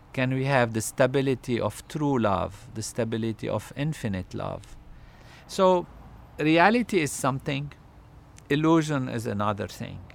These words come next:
In romance and books and stories, love is depicted in its most sublime fashion sometimes, and sometimes in its more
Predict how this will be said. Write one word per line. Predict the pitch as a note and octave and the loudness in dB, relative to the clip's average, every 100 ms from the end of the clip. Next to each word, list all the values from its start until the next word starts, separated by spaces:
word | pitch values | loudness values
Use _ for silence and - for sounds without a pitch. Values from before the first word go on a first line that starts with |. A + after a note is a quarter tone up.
| - - - - - - - | -20 -20 -20 -20 -20 -20 -6
In | C#3 C#3 | -2 2
romance | D#3+ E3+ E3+ E3+ E3+ E3 - G#2+ | 4 6 4 4 2 0 -4 -8
and | G#2+ A2 | -6 -2
books | C3+ D#3 D3+ - - - | 4 4 4 -6 -12 -6
and | A#2 A#2 | -6 -6
stories, | - E3 D#3 D3 C#3+ C#3 B2+ - - - - - | -2 2 4 4 2 0 -2 -8 -18 -20 -20 -6
love | B2 C#3 D3+ D3 | 2 6 6 6
is | B2 | 0
depicted | C3+ B2 D#3 C#3+ - C3+ B2 A#2 - - | 2 2 2 -2 2 2 2 -4 -18 -8
in | C3+ C3+ | -4 -2
its | C3+ - - - - - - | -4 -4 -8 -10 -16 -20 -10
most | D3 F3 F3 D#3 - | -4 0 2 0 -2
sublime | D3+ A#2+ C#3 D3+ D3 C3 | -4 -2 2 4 2 0
fashion | - D#3+ - B2 G#2 | 4 4 4 -4 -4
sometimes, | - G#2 - A2 G#2+ G#2 - - - - - - | -4 -4 -6 -8 -6 -10 -16 -20 -20 -20 -20 -6
and | C3+ C3+ | -6 0
sometimes | E3 D#3+ D#3+ D#3 D3 C#3 | 0 0 2 2 0 -2
in | C3 | -2
its | C3 - D3+ | -4 -4 -4
more | D3+ D3 C#3 C3 B2+ | 0 4 6 6 2